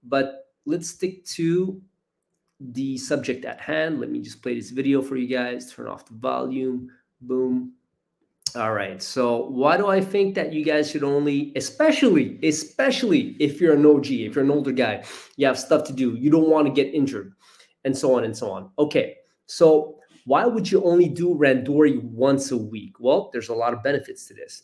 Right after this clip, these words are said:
And the first one, and, and listen, this is true across all martial arts, all disciplines. So whether you're striking, you're grappling,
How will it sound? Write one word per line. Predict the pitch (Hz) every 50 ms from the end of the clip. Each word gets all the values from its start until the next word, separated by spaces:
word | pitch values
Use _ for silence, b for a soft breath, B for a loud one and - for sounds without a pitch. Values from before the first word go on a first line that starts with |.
| _ -
And | 110 104 101 101 95 - _ _ _ _ _
the | 117
first | 113 _ 202 240 240 - -
one, | 123 98 95 95 - _ _ _ b b b b b
and, | - 151 156 - -
and | 147 139 143
listen, | 185 196 - - 107 95 95 b b b b b b -
this | - 190 190 -
is | 247 -
true | - - - 226 240 247 226 -
across | - 220 - - 175 165 151 143 - - - - _ _ _ _ _ -
all | 180 180 190 190 156 160
martial | 165 165 165 165 - 151 147
arts, | 139 139 143 139 - - - _
all | 170 160 151 143 -
disciplines. | 131 123 - - - - - 107 92 -
So | - 123 113 110 110 - - -
whether | 131 131 139 139 139 143
you're | 135 123 120 117
striking, | 120 - - - - 165 160 151 151 175 175 170 165 160 160 151 b b b b _ _
you're | - 101
grappling, | 98 - 139 151 151 156 156 170 160 156 156 151 151 143 147 B